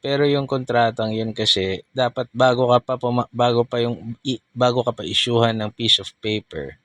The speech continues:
dapat nagdesisyon na kayo pareho. Yan kasi ang tricky dyan dahil hindi mo naman makokontrol yung ibang tao. Makokontrol mo lang sarili mo. Pero at least sa sarili mo, di ba? Nagdesisyon ka doon, you stick with it.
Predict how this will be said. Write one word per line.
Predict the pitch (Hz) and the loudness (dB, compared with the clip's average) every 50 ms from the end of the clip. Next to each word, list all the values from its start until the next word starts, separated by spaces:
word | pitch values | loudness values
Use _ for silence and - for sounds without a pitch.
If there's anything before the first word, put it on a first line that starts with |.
| _ _ _ _ _ _ _ _ _ _ _ _ - | _ _ _ _ _ _ _ _ _ _ _ _ -6
dapat | 135 135 - 147 - - | -6 -4 -4 -6 -6 -6
nagdesisyon | 131 123 117 117 - - - - - 123 120 | -8 -6 -4 -4 -2 0 0 0 0 0 0
na | 117 107 | 2 2
kayo | 110 110 110 113 110 | 2 4 2 2 0
pareho. | - 98 98 90 73 73 82 90 95 90 90 90 - _ _ _ _ _ _ _ _ _ _ _ _ _ - | -2 -4 -4 -4 -4 -8 -8 -8 -8 -8 -10 -10 -14 _ _ _ _ _ _ _ _ _ _ _ _ _ -2
Yan | 127 135 135 | -2 -2 0
kasi | 131 131 120 - 139 | 0 0 2 2 2
ang | 131 127 - | 2 0 -2
tricky | - 123 123 117 - - 120 110 | 0 0 0 0 0 -2 -4 0
dyan | 117 123 127 123 113 | 2 2 2 2 2
dahil | 110 104 107 107 107 107 | 2 2 4 2 0 0
hindi | 104 104 101 | 0 -2 -4
mo | 104 101 | -2 -2
naman | 101 101 98 98 101 98 | -2 -2 -2 -4 -4 -4
makokontrol | 98 90 - 101 98 90 - 98 98 - 101 98 95 95 | -4 -4 -2 -2 -4 -4 -4 -8 -6 -2 -2 -2 0 0
yung | 98 95 90 | -2 -6 -6
ibang | 92 92 95 92 85 | -4 -4 -6 -6 -4
tao. | - 92 101 104 95 95 85 80 82 | -2 -2 -2 -2 -2 -4 -8 -10 -12
Makokontrol | 98 98 90 104 101 - - 104 101 - 101 98 98 | -10 -8 -8 -8 -8 -8 -10 -12 -10 -6 -4 -4 -4
mo | 98 98 98 | -4 -4 -4
lang | 107 107 | -4 -4
sarili | 104 - - 101 98 98 95 92 90 | -4 -4 -4 -4 -6 -6 -12 -12 -14
mo. | 92 92 95 _ _ _ _ _ _ _ _ _ _ _ _ _ _ _ - | -16 -20 -20 _ _ _ _ _ _ _ _ _ _ _ _ _ _ _ -8
Pero | 175 185 180 | -4 -2 0
at | 170 175 170 151 | 0 -2 -2 2
least | 160 165 143 - - - | 2 4 6 4 4 2
sa | - - 139 | 2 0 0
sarili | 131 - 139 131 127 131 127 120 117 117 | 2 4 4 4 4 4 4 4 2 2
mo, | 120 123 120 | 0 0 -2
di | 113 107 104 | -2 -2 -4
ba? | 98 98 98 117 135 | -2 -2 -2 -2 -2
Nagdesisyon | 131 117 117 120 120 113 - - - - 143 147 - | -2 -4 -4 -4 -4 -4 -2 -4 -4 -4 -4 -6 -4
ka | 151 | -6
doon, | 143 135 120 117 120 143 175 | -2 0 0 0 0 0 -2
you | 180 | 0
stick | - - - - 135 - _ | 0 0 -2 -2 -8 -12 _
with | 110 110 110 110 107 | -10 -10 -8 -8 -10
it. | 92 | -10